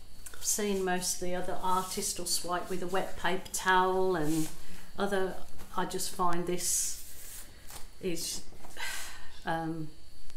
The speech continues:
environmentally friendly in that you can just keep and u-, keep on and on and on using it. Oh, I was gonna swipe in my Swifty swipe, wasn't I? Okay, I'll start with a Swifty swipe, obviously is the same until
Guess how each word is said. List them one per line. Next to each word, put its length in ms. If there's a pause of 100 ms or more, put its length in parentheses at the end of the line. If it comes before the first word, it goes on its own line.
(120)
environmentally 720
friendly 380
in 120
that 160
you 80
can 220
just 200
keep 220
and 220
u-, 100
keep 400
on 260
and 140
on 220
and 120
on 260
using 360
it. 220 (1000)
Oh, 360 (280)
I 60
was 240
gonna 220
swipe 420
in 60
my 160
Swifty 480
swipe, 420 (180)
wasn't 260
I? 120 (760)
Okay, 600
I'll 240
start 500 (720)
with 140
a 40
Swifty 460
swipe, 460
obviously 540
is 140
the 100
same 420
until 420